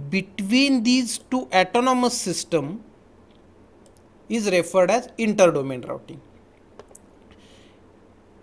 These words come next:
An autonomous system can have a multiple intra-domain routing protocols to update their routing tables.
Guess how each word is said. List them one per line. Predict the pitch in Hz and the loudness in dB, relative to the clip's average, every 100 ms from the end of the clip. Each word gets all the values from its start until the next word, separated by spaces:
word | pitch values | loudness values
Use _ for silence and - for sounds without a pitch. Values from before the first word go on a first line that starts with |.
| - - - - | -20 -20 -20 -2
An | 196 226 | 0 2
autonomous | 214 208 240 247 240 247 | 0 0 0 2 0 -2
system | - 208 - 180 175 240 - - | -4 -8 -4 -2 -2 -4 -14 -4
can | 196 208 | -2 -2
have | 170 165 156 156 277 - - | -4 0 0 0 -4 -12 -6
a | 208 | -4
multiple | 208 196 190 - 240 240 254 262 - - - | 0 0 0 -4 -6 2 2 2 -6 -20 -8
intra-domain | 208 196 220 240 208 202 208 220 | -6 -4 2 2 2 0 0 2
routing | 170 160 202 208 | 2 2 -2 -6
protocols | 175 165 165 165 175 233 - | -4 -2 -2 -2 -2 -2 -4
to | - 240 | -12 -2
update | 190 151 151 202 175 | 0 0 0 0 0
their | 202 247 | -2 -2
routing | - 160 151 156 151 | 2 0 0 -6 -6
tables. | 139 123 113 - | -8 -8 -14 -16